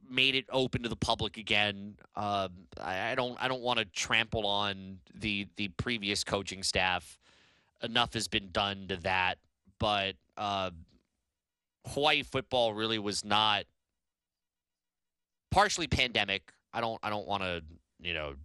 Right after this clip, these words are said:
rip too much away, but there really didn't seem to be that much of the willingness to,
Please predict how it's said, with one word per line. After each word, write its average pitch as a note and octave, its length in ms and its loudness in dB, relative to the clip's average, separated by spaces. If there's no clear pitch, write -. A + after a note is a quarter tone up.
rip F#2+ 260 -4
too D#3 140 -2
much A#2 240 0
away, E2+ 400 0
but F2+ 300 0
there B2 160 0
really D#3 320 0
didn't C#3+ 180 -2
seem B2+ 300 0
to A#2+ 80 -8
be A2+ 160 2
that A2 280 2
much A2 240 -2
of F#2+ 120 -4
the G2 100 -6
willingness G#2 640 0
to, G2 260 0